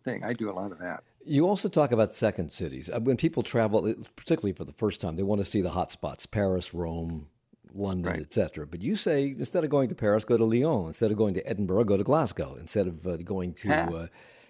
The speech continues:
Speaker 2: yeah, well, is that for a second-time traveler, or should that be your first trip, the second cities?
Speaker 1: Well, I would just remind people, if you go to the famous places during peak season, you're gonna experience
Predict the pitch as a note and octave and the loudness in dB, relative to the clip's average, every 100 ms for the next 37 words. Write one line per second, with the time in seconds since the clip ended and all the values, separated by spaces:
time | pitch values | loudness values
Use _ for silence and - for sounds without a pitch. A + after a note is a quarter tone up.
0 | - E3+ A#2+ C#3+ - - - - - _ | 0 2 4 0 -4 -10 -14 -18 -20 _
1 | - D#3+ A#2 F3+ F#3 F3+ C3 - E3 F3 | -4 0 4 4 4 2 2 2 2 0
2 | D#3+ D#3 D#3 C#3+ C#3+ C3+ C#3 C#3 - A#2 | -2 -2 -2 0 0 0 -2 -2 0 0
3 | - F#3+ F3 F3+ E3+ F3+ F#3 F#3 G#3+ - | 2 2 4 2 2 2 2 2 0 2
4 | B2 D#2 - _ A#2+ - C#3 G#2 E2+ G#2+ | 0 0 -6 _ -2 2 2 2 -4 -4
5 | E2+ - - _ _ _ _ _ - F3+ | -6 -10 -20 _ _ _ _ _ 2 2
6 | F3+ F#3 G3+ G#3 E3+ - C#3+ C3 C3 B2+ | 4 4 4 2 -2 -2 -2 0 0 -2
7 | - B2 A2+ G#2+ - C#3 C3+ C3+ A#2 D3+ | -4 -2 -2 -4 -6 -6 -2 -2 2 0
8 | E3+ E3 - C3 C3 - A#2+ G2+ - G#2 | 0 -6 -4 -4 -4 -4 -4 -4 -6 -10
9 | - A#2+ G#2 - C3 B2 - G2+ - F#2+ | -4 -2 -2 -2 -4 -4 -4 -4 -4 -6
10 | G#2+ A#2+ A#2+ G2 - A2+ G#2 G2+ F#2+ - | -4 -2 -2 -4 -4 -2 0 -2 -4 -10
11 | - | -16